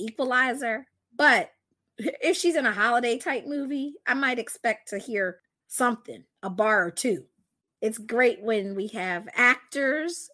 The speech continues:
who are singers and rappers, rappers who are, and singers who are now actors, however you wanna say it,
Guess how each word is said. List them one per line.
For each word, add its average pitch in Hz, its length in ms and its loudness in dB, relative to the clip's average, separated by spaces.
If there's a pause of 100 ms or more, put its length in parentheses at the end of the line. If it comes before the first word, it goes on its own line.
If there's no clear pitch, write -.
(120)
who 226 100 -2
are 214 160 6
singers 233 720 -2
and 247 200 -6
rappers, 160 720 -2
rappers 175 760 -4
who 226 180 -4
are, 190 240 0
and 190 160 -8
singers 185 460 -2
who 202 100 -4
are 196 80 0
now 190 300 -4
actors, 165 560 -4
however 175 360 -4
you 233 140 -6
wanna 247 220 -4
say 165 360 -4
it, 165 140 -12